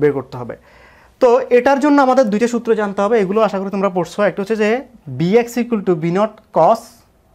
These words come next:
মানে হচ্ছে যে এই যে যেটা আমরা লিখলাম, হ্যাঁ, কি উপাংশ এটা? অনুভূমিক উপাংশ, ঠিক আছে, অনুভূমিক উপাংশ। আর এটা কি? এটা ছিল উলম্ব উপাংশ,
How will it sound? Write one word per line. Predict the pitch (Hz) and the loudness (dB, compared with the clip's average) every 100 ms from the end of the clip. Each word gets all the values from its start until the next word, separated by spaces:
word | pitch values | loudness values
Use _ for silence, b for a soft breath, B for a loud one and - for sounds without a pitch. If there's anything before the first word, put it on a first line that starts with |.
| _ _ _ b b b b b _ | _ _ _ b b b b b _
মানে | 165 185 | -4 -2
হচ্ছে | 190 165 | -2 -2
যে | 202 240 285 B B B 247 | 0 0 -4 B B B 2
এই | 214 | 2
যে | 202 | 0
যেটা | 180 208 | 0 0
আমরা | 208 220 185 | 0 0 -2
লিখলাম, | 160 151 156 | -2 -4 -2
হ্যাঁ, | 233 202 - _ _ _ _ _ _ | -4 -4 -8 _ _ _ _ _ _
কি | 220 220 | -4 -4
উপাংশ | 208 214 196 240 | -2 -4 -2 -4
এটা? | 240 277 359 - _ _ _ _ _ _ _ - 226 | 0 0 0 -6 _ _ _ _ _ _ _ -6 0
অনুভূমিক | 214 233 220 170 | 2 2 0 -2
উপাংশ, | 156 143 147 156 | -6 -6 -10 -6
ঠিক | 262 | -4
আছে, | 254 147 - b b - | -4 -6 -8 b b -10
অনুভূমিক | 180 190 202 226 214 | -6 -4 -2 -4 -4
উপাংশ। | 202 214 202 262 311 - b b b | -6 -6 -4 -2 -2 -4 b b b
আর | 285 285 | -4 -2
এটা | 233 254 | -2 -2
কি? | 190 160 | -4 -6
এটা | 185 | -6
ছিল | 233 240 226 | -4 -2 -2
উলম্ব | 208 196 165 | -2 -2 -4
উপাংশ, | 151 131 | -8 -10